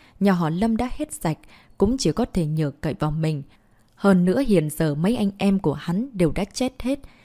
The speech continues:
vị trí gia chủ nhà họ Lâm đều sẽ rơi vào tay mình. Lâm Tông Thủy lạnh nghe được một cú điện thoại,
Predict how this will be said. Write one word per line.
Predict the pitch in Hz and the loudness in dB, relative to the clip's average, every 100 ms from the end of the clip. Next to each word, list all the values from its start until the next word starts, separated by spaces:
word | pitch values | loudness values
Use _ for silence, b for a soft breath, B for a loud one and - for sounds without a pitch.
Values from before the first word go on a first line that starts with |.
| b | b
vị | 196 190 | 2 2
trí | - 233 | 2 0
gia | 262 247 | 2 -2
chủ | 233 175 147 | 0 -2 0
nhà | 156 139 | -2 -4
họ | 147 | -4
Lâm | 143 185 208 190 | -2 0 0 0
đều | 180 160 | 0 0
sẽ | 233 | -2
rơi | 254 226 | -2 -2
vào | 180 139 | -2 -4
tay | - 185 | -4 -4
mình. | 175 165 143 147 b b b - | -2 -2 -4 -10 b b b 2
Lâm | 185 190 | 4 4
Tông | - 226 214 | 0 -2 0
Thủy | 175 147 | -2 -2
lạnh | 151 160 165 | -2 -4 -2
nghe | 190 185 | -2 -2
được | 156 143 | -2 -2
một | 156 - | -4 -2
cú | 208 254 | -4 0
điện | 180 151 - | -2 -2 -4
thoại, | 151 | -4